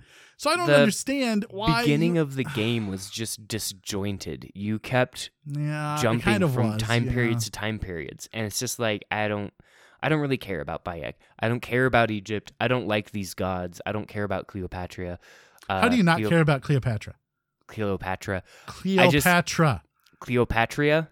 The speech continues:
Speaker 1: Oh my goodness, Cleopatra.
Speaker 2: Cleopatriarch?
Speaker 1: No.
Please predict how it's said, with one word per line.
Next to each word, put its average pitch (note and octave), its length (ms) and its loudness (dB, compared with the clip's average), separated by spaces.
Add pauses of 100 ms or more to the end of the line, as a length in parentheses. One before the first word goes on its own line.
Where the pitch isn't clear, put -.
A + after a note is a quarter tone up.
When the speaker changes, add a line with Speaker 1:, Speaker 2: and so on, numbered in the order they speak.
(140)
Speaker 1:
Oh C#3+ 220 2
my C3+ 200 2
goodness, C#3 500 2
Cleopatra. E3 720 4
Speaker 2:
Cleopatriarch? D#3 360 6 (140)
Speaker 1:
No. C3 400 0